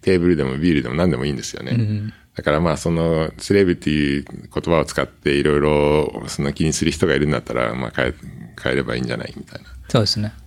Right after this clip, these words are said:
Speaker 1: はい。そのぐらいの軽い気持ちで、
Speaker 2: うん。
Speaker 1: あんまりそういう意味では僕もきちんとその文化的な背景を理解してるわけじゃないんですけど。
Speaker 2: まあ、特に僕らは日本人だったりするから、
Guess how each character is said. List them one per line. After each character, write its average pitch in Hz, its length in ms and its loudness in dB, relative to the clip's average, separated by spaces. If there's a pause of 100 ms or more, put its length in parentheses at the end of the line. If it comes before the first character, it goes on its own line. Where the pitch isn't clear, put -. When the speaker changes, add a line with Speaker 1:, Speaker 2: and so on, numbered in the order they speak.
Speaker 1:
は 57 80 -10
い。 - 120 -10
そ 113 160 0
の 78 100 4
ぐ 78 80 4
ら 76 140 4
い 76 40 4
の 71 240 2
軽 71 240 0
い 71 60 -2
気 73 140 -6
持 69 80 -4
ち - 100 -12
で、 73 80 -2
Speaker 2:
う - 20 0
ん。 - 20 0
Speaker 1:
あ - 20 0
ん 85 60 2
ま 87 100 4
り 87 100 4
そ 95 160 2
う 95 60 6
い 95 80 4
う - 20 -2
意 92 40 2
味 101 40 4
で 98 80 4
は 90 60 6
僕 76 220 0
も 82 120 0
き 78 100 -10
ち 104 120 2
ん 92 40 4
と 67 140 0
そ - 120 -6
の 65 120 -4
文 85 160 0
化 101 100 0
的 92 140 -2
な 98 100 2
背 98 140 2
景 - 160 4
を 92 60 2
理 95 100 2
解 67 180 0
し - 40 -10
て - 80 -4
る 69 80 0
わ 67 40 -2
け 80 60 -4
じ 62 80 -2
ゃ - 20 -8
な 67 120 -4
い 62 40 -6
ん 60 40 -8
で - 80 -12
す - 100 -12
け - 80 -6
ど。 - 180 -8 (840)
Speaker 2:
ま 127 220 4
あ、 107 100 -2 (280)
特 156 260 2
に 104 300 0 (200)
僕 - 220 0
ら 110 220 4
は 107 120 0
日 107 100 0
本 110 480 2 (220)
人 107 200 0
だ 104 80 -2
っ - 40 -10
た 101 100 -4
り 101 60 -4
す - 120 -6
る 104 80 -6
か 110 140 -6
ら、 104 140 -6